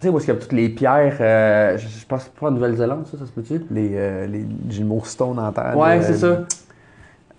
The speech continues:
Speaker 2: je sais ce que tu veux dire, je, ça m'é-, ça m'échappe
Speaker 1: Mais
Speaker 2: aussi,
Speaker 1: quand
Speaker 2: là.
Speaker 1: tu vois la photo de ça, t'es, t'es sûr que c'est un beau terrain vague, vide, euh, avec
Speaker 2: Edgestone.
Speaker 1: du verre.
Speaker 2: Ça me semble que c'est Edgestone.
Speaker 1: Ouais, peut-être
Speaker 2: Ouais.
Speaker 1: ça. Puis là, t'as toutes les belles pierres placées dans des angles, euh, bizarres, puis tu fais, crime, comment quelqu'un a pu mettre ça là, là ?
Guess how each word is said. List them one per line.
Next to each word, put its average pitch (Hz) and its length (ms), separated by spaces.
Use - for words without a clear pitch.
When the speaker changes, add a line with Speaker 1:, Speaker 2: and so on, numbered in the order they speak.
Speaker 2:
je 113 200
sais - 160
ce - 40
que 123 80
tu 113 120
veux 110 240
dire, 127 400
je, 107 40
ça - 220
m'é-, 113 160
ça 110 160
m'échappe 107 380
Speaker 1:
Mais 151 140
Speaker 2:
aussi, 143 80
Speaker 1:
quand 175 80
Speaker 2:
là. 110 60
Speaker 1:
tu 110 80
vois 165 200
la 160 100
photo 151 300
de 139 180
ça, 175 440
t'es, 143 140
t'es 131 140
sûr 147 260
que 143 80
c'est 143 160
un 135 120
beau 143 180
terrain 135 460
vague, 123 300
vide, 120 220
euh, 113 160
avec 117 240
Speaker 2:
Edgestone. 123 120
Speaker 1:
du 120 160
verre. 139 320
Speaker 2:
Ça 143 60
me - 40
semble - 180
que 117 60
c'est 123 80
Edgestone. 139 500
Speaker 1:
Ouais, 151 120
peut-être 151 240
Speaker 2:
Ouais. 170 100
Speaker 1:
ça. 117 80
Puis 135 100
là, - 60
t'as 127 80
toutes 143 180
les 139 120
belles 127 240
pierres 135 320
placées 127 260
dans 127 160
des 123 260
angles, 123 460
euh, 113 100
bizarres, 110 380
puis - 100
tu - 60
fais, 101 100
crime, 110 240
comment 104 140
quelqu'un 104 240
a 110 60
pu 110 80
mettre 107 180
ça 107 80
là, 127 140
là ? 196 60